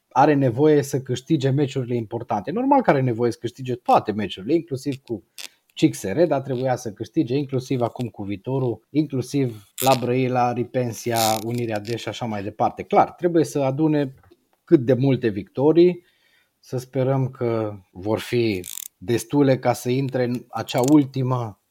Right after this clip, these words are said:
serie de partide în liniște, pentru că altfel ajungem în situația sezonului trecut în care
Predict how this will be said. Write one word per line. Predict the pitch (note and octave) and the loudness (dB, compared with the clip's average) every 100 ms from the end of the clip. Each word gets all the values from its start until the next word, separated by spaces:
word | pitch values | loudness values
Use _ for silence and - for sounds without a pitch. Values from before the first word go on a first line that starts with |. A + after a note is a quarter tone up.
| _ | _
serie | - C3+ C3 A#2+ | -10 -4 -2 -2
de | G#2 | -4
partide | A2 G#2+ A2 - B2+ B2+ A#2+ - _ _ _ | -6 -6 -6 -4 -4 -2 -4 -8 _ _ _
în | F3 F3+ | 4 6
liniște, | B2 E2+ E2 - F#2 | 6 0 -8 -12 -12
pentru | - B2+ C3+ | -8 -8 -8
că | B2+ C3+ | -8 0
altfel | D#3 F#3 - G3 G3 F#3+ _ _ _ _ _ _ | 2 2 0 0 0 -2 _ _ _ _ _ _
ajungem | C#3 E3 E3+ D3+ | 2 6 6 4
în | C#3 | 0
situația | C3+ C3 C#3 C3 | -4 -2 -2 -2
sezonului | A#2 B2 A2+ B2 A2 G#2 | -4 -4 -4 -4 -2 -4
trecut | - G#2 - G3+ F#3+ | -6 -8 -2 -2 0
în | D#3+ | -2
care | C#3 D3 C#3+ C#3 C3+ C3+ C3 A#2+ | 0 -2 0 0 0 0 0 -2